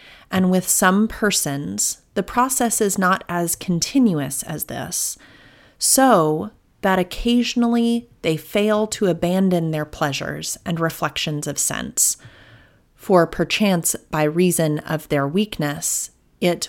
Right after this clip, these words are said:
was not fitting to wean them from these immediately. Yet, this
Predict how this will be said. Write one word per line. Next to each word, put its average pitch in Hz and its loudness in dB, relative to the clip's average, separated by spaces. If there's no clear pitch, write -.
was 170 -2
not 151 -4
fitting 156 -2
to - -4
wean 185 4
them 143 -6
from 165 -2
these 143 -2
immediately. 147 -4
Yet, 190 2
this 208 2